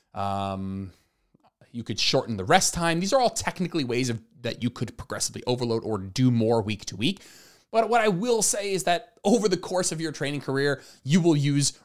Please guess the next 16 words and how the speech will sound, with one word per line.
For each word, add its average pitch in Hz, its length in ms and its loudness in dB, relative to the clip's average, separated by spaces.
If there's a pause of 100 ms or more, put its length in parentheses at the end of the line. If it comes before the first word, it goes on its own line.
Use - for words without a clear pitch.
(160)
rep - 320 0 (560)
and 127 200 0
load 147 520 8
increases 131 460 0
as 120 180 -2
your 139 100 0
primary 135 800 0
forms 117 340 -2
of 107 140 -4
progression. 123 580 0
You're 123 360 2
not 143 260 2
adding 135 300 4
sets - 320 0
every 127 200 0
week. 123 300 0